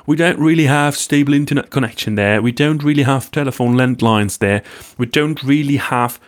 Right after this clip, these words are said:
supplies there. So the runways, the heliports they have, they are closed for most time of the year. The supply ships can't access the ports because the sea ice is just blocking the access.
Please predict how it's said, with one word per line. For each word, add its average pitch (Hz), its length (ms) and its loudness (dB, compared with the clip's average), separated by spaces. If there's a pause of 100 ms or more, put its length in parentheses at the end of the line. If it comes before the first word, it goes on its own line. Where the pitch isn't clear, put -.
(100)
supplies - 760 -2
there. 90 340 0 (360)
So 151 320 0 (120)
the 139 100 0
runways, 143 680 2
the 123 120 0
heliports 143 840 0
they 113 200 2
have, 104 420 -2 (240)
they 143 260 0
are 131 340 0 (220)
closed 131 600 0
for 120 180 -2
most 123 480 0
time 110 400 -2
of 107 280 -2
the 101 100 -4
year. 104 440 -2 (400)
The 123 80 -2
supply 156 480 -2
ships - 340 -2
can't 127 420 0
access - 520 -4 (100)
the 120 140 -6
ports 156 540 -2
because 113 560 -2 (360)
the 113 100 0
sea 151 280 2
ice 120 220 2
is 117 100 -2
just 110 300 -4
blocking 123 400 -2
the 110 100 2
access. - 640 -6